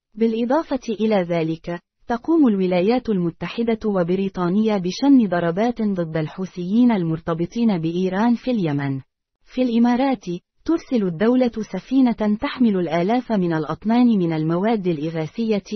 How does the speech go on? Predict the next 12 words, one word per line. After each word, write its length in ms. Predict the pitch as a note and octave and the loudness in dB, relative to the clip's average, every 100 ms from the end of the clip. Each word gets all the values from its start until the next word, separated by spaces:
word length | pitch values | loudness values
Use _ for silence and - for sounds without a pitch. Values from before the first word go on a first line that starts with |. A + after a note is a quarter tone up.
| G3+ | -4
إلى 220 | G3 F3+ | -2 -2
غزة 480 | E3 B3 A#3 A#3 A3+ | -2 -2 -2 -4 -4
في 160 | G3+ F3 | -4 -4
الوقت 360 | F3+ A#3+ - | -4 -4 -4
المناسب 600 | F#3 D#3+ E3+ G#3 A3 A#3 G#3 | -4 0 0 0 -2 -2 -2
لشهر 600 | G3+ E3+ A#3 A#3 A#3 A3+ | -2 -4 -6 -4 0 2
رمضان. 560 | A3 G#3+ D3 C3+ C3+ - _ _ _ A#3 | 2 2 0 -2 -6 -10 _ _ _ 0
ننتقل 560 | A#3+ B3 D#4+ E4 A#3+ | 2 0 -2 0 0
الآن 360 | F#3+ G#3+ C4+ C4 | 0 2 4 4
إلى 260 | E3 F3+ | 2 -2
عالم 440 | F3 F3+ B3+ C4 G3 | -2 0 0 2 2
الأعمال، 720 | E3+ D3+ D#3+ E3 D#3 D3+ | 0 -2 -2 0 -2 -4